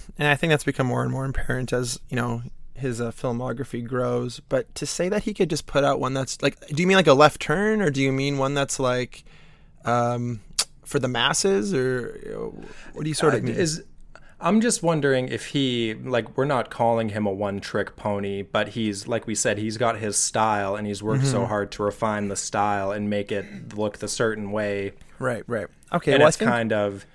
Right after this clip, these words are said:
Speaker 2: he can scale that back, he can continue to get more indulgent with that, or do you think he's got something in him where he could do something that is completely different than the rest of his movies, even if it was just a one-off?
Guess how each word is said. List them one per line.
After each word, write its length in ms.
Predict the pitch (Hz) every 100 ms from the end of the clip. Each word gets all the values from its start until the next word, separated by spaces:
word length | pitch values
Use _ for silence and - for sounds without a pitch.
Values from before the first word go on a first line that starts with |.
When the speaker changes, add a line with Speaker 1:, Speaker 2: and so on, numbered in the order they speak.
| -
Speaker 2:
he 120 | - 143
can 140 | 127
scale 320 | - 160 147
that 240 | 123 107 -
back, 300 | 113 110 107
he 100 | 113
can 200 | 113 101
continue 580 | - 107 - 113 107 101
to 140 | 107
get 200 | 104 104
more 320 | 101 104 101
indulgent 760 | 101 101 95 101 101 101 101 104
with 240 | 98 -
that, 340 | 110 104 104 -
or 180 | 123
do 100 | 117
you 100 | 113
think 260 | 104 117 101
he's 240 | 113 104
got 260 | 104 101 101
something 400 | - 107 104 104
in 140 | 101
him 240 | 101 104 98
where 160 | 101
he 200 | 95 110
could 280 | 101 101 98
do 580 | 104 101 98 95 95 98 - _ _ _ _ _ _ _ _
something 360 | - 143 131 120
that 140 | 104
is 280 | 101 107 - - 165 - - -
completely 540 | 131 - 143 131 110
different 380 | 110 104 107 101
than 120 | 104
the 80 | 101
rest 260 | 98 -
of 80 | 104
his 160 | 101 98
movies, 340 | 104 98 98 120
even 200 | 110 101
if 100 | 104
it 80 |
was 260 | 101 101 90
just 260 | - 90 104
a 40 |
one-off? 800 | 92 95 92 - 113 - -